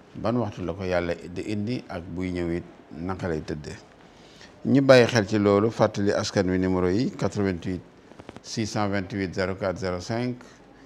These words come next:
wala quatre-vingt-huit six cent vingt-huit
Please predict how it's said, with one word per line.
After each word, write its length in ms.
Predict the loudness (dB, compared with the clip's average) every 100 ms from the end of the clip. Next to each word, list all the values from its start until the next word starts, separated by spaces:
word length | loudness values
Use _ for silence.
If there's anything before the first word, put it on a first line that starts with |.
| -20 -14 -4
wala 180 | -4
quatre-vingt-huit 720 | -2 -2 0 -2 0 0 -2 -4
six 300 | -8 -4 -4
cent 500 | -2 0 2 0 -4 -8
vingt-huit 640 | -4 -2 -2 -2 -2 -2